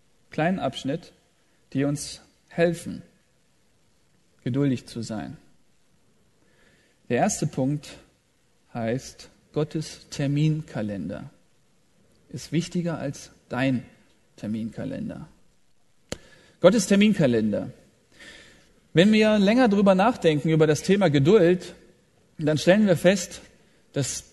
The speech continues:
das Ding hat ein, ein Problem. Oder das kommt immer wieder auf, das Thema Ungeduld, wenn ich nicht Herr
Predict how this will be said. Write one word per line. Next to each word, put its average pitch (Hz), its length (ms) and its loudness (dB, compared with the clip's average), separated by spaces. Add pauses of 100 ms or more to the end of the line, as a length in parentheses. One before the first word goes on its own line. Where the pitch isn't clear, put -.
das - 240 -4
Ding 214 220 2
hat 196 240 -2
ein, 202 280 -2 (1700)
ein 202 240 2
Problem. 185 580 2 (640)
Oder 151 180 6
das 165 200 4
kommt 196 260 2
immer 240 240 4
wieder 202 280 4
auf, 214 420 0 (480)
das - 320 0
Thema 185 340 6
Ungeduld, 170 800 2 (760)
wenn 202 420 6
ich 214 360 -2
nicht 170 580 0 (1300)
Herr 208 380 8